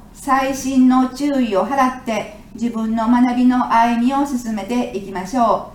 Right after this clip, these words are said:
う。油断大敵です。あなたには心に隙間がありませんか？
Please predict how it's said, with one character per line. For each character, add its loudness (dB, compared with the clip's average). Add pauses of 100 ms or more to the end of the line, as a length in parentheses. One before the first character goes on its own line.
(140)
う。 -10
油 -2
断 -2
大 -6
敵 -10
で -8
す。 -18 (640)
あ 2
な 4
た -6
に -10
は -2 (120)
心 0
に 2
隙 -8
間 2
が 2
あ 0
り -6
ま -6
せ -6
ん -8
か？ -6